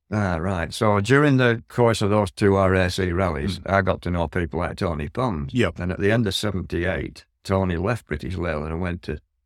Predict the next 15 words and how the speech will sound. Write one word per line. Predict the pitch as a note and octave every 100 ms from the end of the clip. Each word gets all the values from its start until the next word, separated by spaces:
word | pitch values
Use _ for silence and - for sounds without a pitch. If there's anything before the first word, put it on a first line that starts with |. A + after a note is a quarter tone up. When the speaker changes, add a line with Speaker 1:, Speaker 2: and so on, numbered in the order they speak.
| _
Speaker 1:
Talbot | G2 F#2+ E2+ C2+ - -
Speaker 2:
Yeah. | C#3 G2 - _ _ _
Speaker 1:
to | D2
drive | D#2+ E2+ D#2+
the |
Sunbeam | D#2+ F2 D#2+ D#2 D#2+
Lotus. | F#2+ F#2+ - - - _ _ _ _ _ _ _ _ _ _ _ _ _ _
And | - F#2+
asked | G2 F#2+ - - _
if | G#2 F#2
I'd | F2+ E2
co-drive | - B2 C#3+ G#2 E2 D#2+
for | - D2+
him. | D2+
Speaker 2:
Mm. | D2+